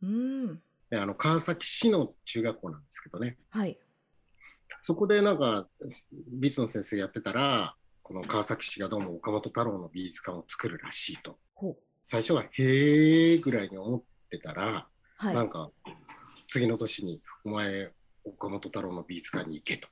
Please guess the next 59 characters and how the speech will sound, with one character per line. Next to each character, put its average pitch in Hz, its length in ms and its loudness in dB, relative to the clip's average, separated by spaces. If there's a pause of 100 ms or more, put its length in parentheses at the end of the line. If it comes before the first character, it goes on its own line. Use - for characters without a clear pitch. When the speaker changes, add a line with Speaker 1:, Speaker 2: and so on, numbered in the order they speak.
(140)
Speaker 1:
は - 120 -6
い。 170 40 0
Speaker 2:
校 - 40 -2
長 - 100 -4
先 90 180 -4
生 - 60 -18 (480)
に 80 60 -12
呼 76 60 -10
ば 82 80 -10
れ 156 100 -14
て、 - 300 -16 (340)
Speaker 1:
は 185 140 -6
い。 147 120 -12 (300)
Speaker 2:
返 131 180 4
事 139 120 4
は 120 100 4
「は - 180 4
い」 139 140 4
か 92 80 -4
「イ 90 100 -4
エ 127 80 2
ス」 - 140 0
で 98 100 -6
し - 140 -8
ろ 87 80 -12
っ - 40 -16
て。 - 60 -20 (520)
Speaker 1:
<laughs> - 120 -2 (1200)
Speaker 2:
も 85 60 -14
う - 40 -14
し - 100 -10
ょ - 20 -6
う 95 60 -6
が 101 40 -4
な 95 120 -6
く - 80 -8
て - 100 -14
行 143 40 -12
き - 120 -16
ま - 80 -12
し - 60 -16
た。 - 80 -20 (800)
そ - 120 2
の 233 120 6
頃 269 180 6
は 165 100 4
美 139 120 2
術 180 320 -4
館 220 240 4
が 214 160 2
で 202 100 2
き 208 100 -10
て 127 120 -2
な 117 100 0
く - 80 -10
て、 90 160 -10
準 240 560 6
備 226 160 4
室 - 460 -8